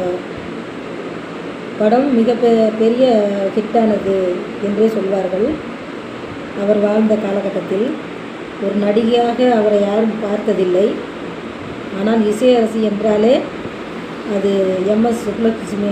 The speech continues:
அவர்கள்தான் என்றே கூறுவார்கள். இவரை பற்றி இன்னும் விளக்கமாக சொல்ல வேண்டுமென்றால், அஹ், ஸ்ரீவித்யா என்றொரு குணச்சித்திர நடிகை இருந்தார் அல்லவா,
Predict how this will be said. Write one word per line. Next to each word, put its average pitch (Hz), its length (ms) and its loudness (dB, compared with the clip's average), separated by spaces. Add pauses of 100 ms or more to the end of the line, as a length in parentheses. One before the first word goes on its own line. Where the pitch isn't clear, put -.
(120)
அவர்கள்தான் 185 640 -2 (1120)
என்றே 208 280 -2
கூறுவார்கள். 190 640 -4 (920)
இவரை 226 280 6
பற்றி 269 280 2
இன்னும் 262 360 4
விளக்கமாக 240 520 2
சொல்ல 220 180 4
வேண்டுமென்றால், 208 720 0 (1200)
அஹ், 208 220 -2
ஸ்ரீவித்யா 240 680 4
என்றொரு 208 760 4
குணச்சித்திர 226 460 2
நடிகை 208 420 4
இருந்தார் 196 300 2
அல்லவா, 190 420 0